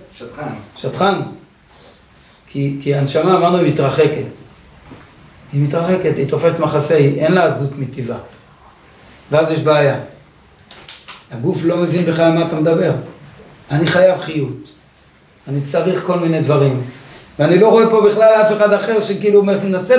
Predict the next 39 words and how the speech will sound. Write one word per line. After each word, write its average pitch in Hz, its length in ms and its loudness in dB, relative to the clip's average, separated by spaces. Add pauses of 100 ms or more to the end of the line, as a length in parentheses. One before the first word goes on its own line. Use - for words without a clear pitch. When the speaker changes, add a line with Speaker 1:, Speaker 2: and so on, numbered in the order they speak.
Speaker 2:
פה 254 80 4
לקחת 185 340 2
את - 60 -4
המיקרופון. 156 600 -4
מה 190 160 -2
אתם 202 120 2
רוצים? 208 500 0
מי 214 80 6
ינהל 254 400 4
אם 175 120 0
לא 151 120 2
אני? 127 140 -4 (2250)
ועוד 165 240 2
האדם 180 360 2
נברא 233 520 2
ככה, 233 320 0
כן, 202 220 0
רק 196 140 0
בגיל 190 280 -4
שלוש 226 280 2
עשרה 208 160 0
מגיע 190 360 2
כזה 170 260 -2
היצר 185 360 0
הטוב 208 340 2
בכלל, 185 300 0
ומתחיל 165 360 0
להכניס 196 380 -2
בו 185 300 2 (220)
איזשהו, 170 440 2
נכנס 190 440 -2
איזו 185 220 2
אפשרות 208 600 0
של 202 160 2
דעת 240 460 2
שהוא 208 120 -2
יבין 196 380 2
מה 208 100 2
המכוון. 190 540 0